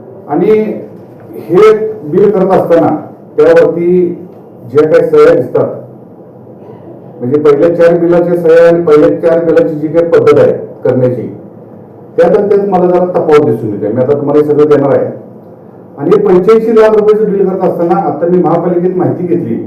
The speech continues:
की हे बिल करून त्याच्या नावावरती पैसे यांनी दिलेले आहेत, पण जागेवर गेल्यानंतर वस्तुस्थिती बघितली, त्याचे सगळे फोटो, तिथले जिओ टॅग मी केले, तर जागेवरती एक रुपयाचं पण काम झालेलं नाही.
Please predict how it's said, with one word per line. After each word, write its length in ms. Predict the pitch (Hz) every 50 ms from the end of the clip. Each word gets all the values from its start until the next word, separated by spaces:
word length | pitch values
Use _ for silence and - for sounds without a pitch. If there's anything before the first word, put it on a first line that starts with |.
| - - - - - - - - - - - - - - -
की 120 | 147 147
हे 180 | 147 175 175 -
बिल 420 | 165 190 202 214 208 - - 147 - - - - - - - - - -
करून 520 | 170 170 - - - - - - - - - - - - - - - - - - - - - - - - -
त्याच्या 360 | 151 151 156 151 175 190 202
नावावरती 480 | 190 180 170 170 175 175 170 175 202 202
पैसे 400 | - 170 160 151 147 151 151 190 190
यांनी 200 | 165 151 160 170
दिलेले 360 | 170 - 123 117 113 110 110
आहेत, 160 | 101 - - - - - - - - - - - - - - - - - - - - - -
पण 160 | 147 151 156
जागेवर 420 | 151 147 147 143 139 165 190 196 196
गेल्यानंतर 600 | 185 175 175 175 175 170 170 175 180 180 180 -
वस्तुस्थिती 500 | 143 139 131 - 165 170 175 175 175 170
बघितली, 460 | 151 147 139 143 - - 127 110 95 - - - - - - - - - - - - - -
त्याचे 240 | - 127 123 147 147
सगळे 300 | 147 147 147 143 156 151
फोटो, 600 | 139 135 127 - - 156 160 160 156 151 151 - -
तिथले 260 | 143 135 135 135 139 139
जिओ 300 | 123 131 135 147 147 -
टॅग 140 | 151 151
मी 140 | 147 147 147
केले, 320 | 147 147 127 127 120 - - - - - - - - - - - -
तर 100 | 139 139
जागेवरती 800 | 139 147 143 139 - 170 180 175 160 - - 170 170 151 143 165
एक 60 | 151
रुपयाचं 500 | 151 147 131 127 147 143 147 151 147 151
पण 140 | 170 170 170
काम 220 | 147 139 139 139
झालेलं 280 | 127 120 113 113 113 104
नाही. 200 | 98 90 90